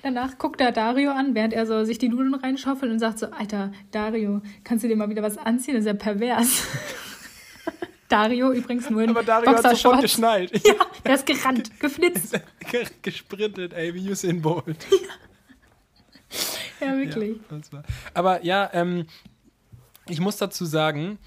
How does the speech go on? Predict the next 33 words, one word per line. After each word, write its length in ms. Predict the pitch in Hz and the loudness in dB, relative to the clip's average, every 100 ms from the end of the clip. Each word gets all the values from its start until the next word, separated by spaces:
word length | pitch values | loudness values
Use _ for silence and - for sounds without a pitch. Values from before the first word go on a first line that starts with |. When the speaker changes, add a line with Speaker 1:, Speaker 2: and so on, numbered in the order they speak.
| - _ - | -20 _ -2
Speaker 2:
ähm, 340 | 151 156 156 | 0 0 -2
ich 140 | - - | -6 -4
glaube, 420 | 151 175 196 151 | 0 0 0 0
bei 120 | 147 | -2
Christine 460 | 147 156 - 175 175 | -2 -8 -8 -8 -6
ist 120 | 160 | -8
es 140 | 156 | -8
so, 320 | - 156 202 226 _ - - _ | -4 -2 -2 -6 _ -20 -20 _
ähm, 420 | 147 147 147 143 143 _ | -4 -2 -2 -4 -8 _
am 140 | 151 160 | -6 -4
Anfang 400 | 214 220 208 202 _ _ _ | -4 -2 -4 -4 _ _ _
Nikotin, 800 | 156 190 - 214 208 - 214 220 | -4 -4 -2 -4 -4 -6 -4 -2
sie 80 | 165 | -2
hat, 80 | 165 | -2
er 80 | |
hat 80 | 165 | -4
sich 100 | 165 | -4
versprochen, 440 | - 156 185 190 180 | -10 -6 -4 -2 -4
Nico, 300 | 202 220 - _ - | -4 -6 -6 _ -6
Nico, 420 | 170 196 226 254 - | -4 -2 -2 -4 -6
ne, 640 | 160 165 196 214 180 175 156 - - | -8 -4 -2 0 0 -2 -6 -14 -4
und, 240 | 160 160 - | -2 -2 -2
ähm, 420 | 156 156 160 165 | 0 2 0 -2
ich 120 | 160 - | -6 -2
glaube, 280 | 180 180 175 | 0 0 -2
wenn 100 | 180 | -2
bei 80 | 175 | 0
ihr 140 | 175 | 0
so 120 | 160 | -2
Trigger, 520 | 160 - 214 165 131 - 123 - 82 65 | -2 0 2 2 0 -4 -14 -14 -18 -18
Trigger-Words 680 | - 185 170 135 123 120 - | -4 0 2 0 0 -4 -6
kommen, 340 | - 117 139 196 - | -8 -6 -8 -12 -6
Speaker 1:
Mhm. 380 | 214 208 208 | -2 0 0